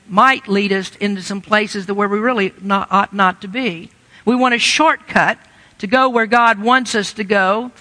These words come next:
And when we take the shortcuts, ultimately there are places that will often ruin our testimony and also ruin our influence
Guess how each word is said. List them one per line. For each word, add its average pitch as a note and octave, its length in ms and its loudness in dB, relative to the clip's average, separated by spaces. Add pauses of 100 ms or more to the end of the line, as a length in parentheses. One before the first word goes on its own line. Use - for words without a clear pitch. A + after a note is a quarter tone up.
(240)
And A3 320 0
when A3+ 220 0
we A3 80 0
take C4+ 320 0
the A#3 40 -6
shortcuts, A3 800 0
ultimately G#3+ 580 0
there G3+ 160 4
are G3 40 2
places G#3 580 -2
that G3+ 160 -2
will F#3 300 -2 (500)
often G#3 580 0
ruin G#3 680 0 (540)
our F#3 200 4
testimony F#3 800 -4
and F#3 80 -2
also G3 400 0
ruin F#3+ 360 -4
our E3 220 0
influence F3 800 -6